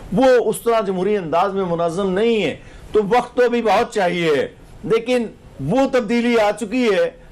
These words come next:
जो कम अज़ कम हम लोगों का एक ख्वाब था कि पाकिस्तान को एक जमहूरी रियासत होना चाहिए। हम मुकम्मल तौर पर जमहूरी रियासत नहीं बने, क्योंकि तमाम हमारे यहाँ जो अदारे हैं, वो जमहूरी अंदाज में काम नहीं करते बाज़ औक़ात,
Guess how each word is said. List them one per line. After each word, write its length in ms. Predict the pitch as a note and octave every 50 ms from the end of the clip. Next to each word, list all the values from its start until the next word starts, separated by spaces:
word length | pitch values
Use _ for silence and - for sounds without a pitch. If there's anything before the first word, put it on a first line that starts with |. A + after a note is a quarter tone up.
| - - -
जो 140 | - G3+ G3+
कम 240 | G#3 - - A3+ A#3+
अज़ 220 | C4 B3+ B3+ -
कम 240 | A3+ G#3+ G#3+ G#3 F#3 - - - - - - -
हम 160 | E3 F#3 F#3+
लोगों 260 | F#3+ G3 G3 G#3 G#3
का 140 | - G#3+ F#3+
एक 140 | F3+ E3 -
ख्वाब 300 | - D#3 F#3 G3 - -
था 120 | F3+ F3+ F3+
कि 120 | E3 F3
पाकिस्तान 640 | - - D#3+ D#3+ D#3 E3 E3 - - D#3+ D#3+ F3 E3
को 80 | C#3 F3
एक 100 | D3+ B2+
जमहूरी 340 | C3+ D3 C3 C#3 D#3 F3+
रियासत 440 | F3 D3+ D3 C#3 C#3+ - - F#3+ - - - C3
होना 200 | D3+ G3 G#3+ G#3
चाहिए। 480 | G#3+ G3 E3+ D3 C3+ C3+ C3+ G2+ - - - - -
हम 120 | C#3 D#3+ F3
मुकम्मल 440 | F3 E3+ F3 F#3 G3+ G#3+ B3+ C4
तौर 240 | B3 B3+ B3 B3 A#3+
पर 140 | A3 A#3+ A#3+
जमहूरी 320 | G3+ A3+ A3+ A3+ A3+ A#3+
रियासत 380 | A#3 A3+ A3 A3 G#3+ - A3+ F#3
नहीं 160 | G#3+ A3+ A#3 A#3
बने, 260 | A#3 A3+ A3 A3+ A3+
क्योंकि 480 | G#3+ - - - - - - E3+ F#3 A3
तमाम 440 | G#3+ - G#3 G3+ G#3+ A#3 B3 B3 A3
हमारे 300 | F#3+ G3 G3+ G3+ G#3+ G#3
यहाँ 240 | G3 F3 - - - - - -
जो 340 | - F#3+ G3+ G3 F#3 E3+ D3+ -
अदारे 460 | C#3 C#3+ D3+ C#3+ D#3 F3+ G#3 A3+ A3 G#3
हैं, 240 | F#3+ F3+ F3 - - - - - -
वो 100 | - G3
जमहूरी 380 | F#3+ E3 G3 F#3 F#3+ G3 A3 G#3+
अंदाज 360 | G3+ F3+ E3 F3+ F#3+ G3 F3+
में 120 | G3+ G3
काम 280 | - E3+ F3 F3+ F#3+ F#3+
नहीं 240 | F3+ E3+ G3 A3+ G3+
करते 300 | G#3+ G#3 D3 - F3+ F3
बाज़ 220 | D3 D3 C#3+ C3+
औक़ात, 380 | C#3 B2+ - C3 B2+ A#2 -